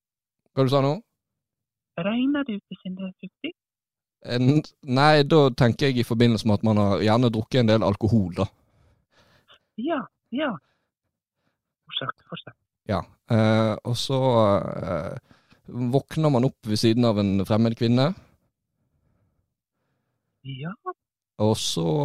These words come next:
Speaker 1: er man kanskje fysen på det lille ekstra, fordi man er litt,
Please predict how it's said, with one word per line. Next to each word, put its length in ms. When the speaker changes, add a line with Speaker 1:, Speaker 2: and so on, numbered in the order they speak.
Speaker 1:
er 160
man 240
kanskje 480
fysen 480
på 160
det 140
lille 260
ekstra, 560
fordi 320
man 240
er 140
litt, 260